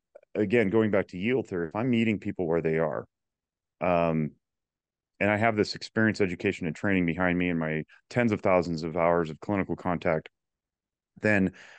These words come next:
what I'm gonna do is I'm gonna ask holistically what's going on with you. And we're gonna find out what your distress is. So let's go back to the medical model. Uh, if you're not a clinician, or even if you are and you're just new to this field,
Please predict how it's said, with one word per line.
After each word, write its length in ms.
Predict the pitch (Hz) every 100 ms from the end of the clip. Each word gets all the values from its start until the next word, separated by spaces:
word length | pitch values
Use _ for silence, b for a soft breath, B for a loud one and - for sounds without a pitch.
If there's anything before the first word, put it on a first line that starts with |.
| B B
what 160 | - 143
I'm 80 | 127
gonna 180 | 101 92
do 180 | 117
is 80 | 98
I'm 100 | 92
gonna 180 | 92 87
ask 480 | 95 101 101 - - _ -
holistically 920 | 101 107 123 - 90 85 78 76 - _ _ _ _ _ -
what's 260 | 101 -
going 300 | - 95 87
on 220 | 87 85
with 140 | 80 -
you. 200 | 60 - _ _ _ _
And 480 | 92 90 90 87 82 -
we're 160 | 90 107
gonna 160 | 107
find 260 | 76 92 87
out 160 | 87 -
what 140 | 78
your 100 | 80
distress 480 | 76 - 90 87 -
is. 160 | 73
So 80 | -
let's 140 | 95 -
go 80 |
back 180 | 110 101
to 100 | -
the 60 | 82
medical 300 | 82 82 82
model. 360 | 90 87 78 - b b b b b b _ _ _ _ _ _ _ _
Uh, 260 | 98 95 92
if 60 | 107
you're 60 |
not 180 | 117 127
a 40 | 131
clinician, 640 | 127 113 95 - 101 107
or 80 | 104
even 160 | 107 104
if 120 | 95
you 100 | 90
are 180 | 87 101
and 80 | 95
you're 120 | 80
just 180 | 80 92
new 100 | 90
to 60 |
this 120 | 80
field, 360 | - 80 82